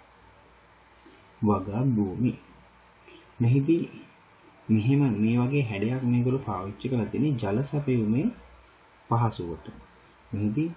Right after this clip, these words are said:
මේක මේ එක රවුමක්, එක වෘත්තයක් හෙක්ටයාර් හැත්තඅටක් තරම් විශාල ක්ෂේත්‍රයක ව්‍යාප්ත වෙලා තියෙනවා. මේ විශාල ක්ෂේත්‍රයට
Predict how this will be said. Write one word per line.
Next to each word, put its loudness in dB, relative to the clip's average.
මේක 0
මේ 0
එක -10
රවුමක්, 0
එක -8
වෘත්තයක් -4
හෙක්ටයාර් -2
හැත්තඅටක් -6
තරම් -2
විශාල -4
ක්ෂේත්‍රයක -4
ව්‍යාප්ත -4
වෙලා -4
තියෙනවා. -8
මේ 4
විශාල 0
ක්ෂේත්‍රයට -4